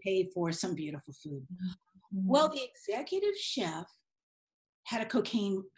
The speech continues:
Speaker 1: serious cocaine problem. I knew he would fall apart before the holidays, and he did, and I got his job.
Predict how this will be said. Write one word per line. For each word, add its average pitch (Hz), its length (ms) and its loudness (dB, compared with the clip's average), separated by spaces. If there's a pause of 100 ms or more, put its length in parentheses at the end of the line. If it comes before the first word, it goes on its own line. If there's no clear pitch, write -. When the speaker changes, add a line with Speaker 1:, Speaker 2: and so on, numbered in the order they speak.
(140)
Speaker 1:
serious 214 460 2
cocaine 165 400 -10
problem. 165 320 -10 (320)
I 247 140 12
knew 262 240 12
he 277 220 6
would 196 220 4 (500)
fall 202 180 4
apart 175 420 -2
before 190 280 -2
the 170 80 -6
holidays, 185 460 0 (280)
and 220 120 8
he 214 140 2
did, 247 280 6
and 190 180 -2
I 180 100 2
got 170 220 2
his 165 140 2
job. - 180 -6